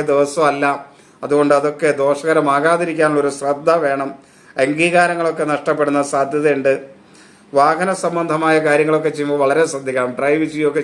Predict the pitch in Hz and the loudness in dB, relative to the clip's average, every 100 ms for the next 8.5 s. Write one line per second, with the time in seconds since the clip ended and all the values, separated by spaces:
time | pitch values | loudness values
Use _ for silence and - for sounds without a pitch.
0 | 139 139 143 135 110 - - _ _ _ | -4 -4 -2 -2 -2 -10 -20 _ _ _
1 | _ 139 147 156 147 139 139 147 143 139 | _ 0 2 2 0 0 0 0 2 2
2 | 135 139 151 147 151 143 139 139 151 139 | 2 2 2 0 -4 -4 -2 -4 -4 -6
3 | 139 131 131 143 147 135 139 135 135 135 | -2 0 0 0 0 0 0 0 0 0
4 | 156 143 143 139 127 147 180 - - - | -2 -2 -2 -2 -4 -4 -8 -14 -20 -20
5 | - - 127 127 123 - - - - _ | -20 -8 0 4 4 0 -8 -20 -20 _
6 | _ - - 127 127 127 143 151 151 147 | _ -10 -4 -2 0 2 2 4 2 0
7 | 139 135 139 139 139 135 131 127 139 143 | 0 2 2 2 0 -4 -2 0 2 0
8 | 139 135 135 139 170 | 0 -6 -4 -2 -4